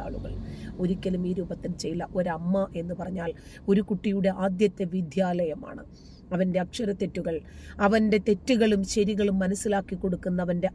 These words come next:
ആദ്യത്തെ അധ്യാപിക അവൻ്റെ അമ്മയാണ്. അവനുവേണ്ടി അവൻ്റെ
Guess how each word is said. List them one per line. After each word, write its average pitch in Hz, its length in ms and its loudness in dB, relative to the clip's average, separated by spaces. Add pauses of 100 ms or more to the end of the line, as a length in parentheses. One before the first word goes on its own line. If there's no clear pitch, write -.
ആദ്യത്തെ 185 500 2
അധ്യാപിക 180 600 -4
അവൻ്റെ 175 500 -6
അമ്മയാണ്. 156 480 -8 (560)
അവനുവേണ്ടി 254 800 6
അവൻ്റെ 208 260 0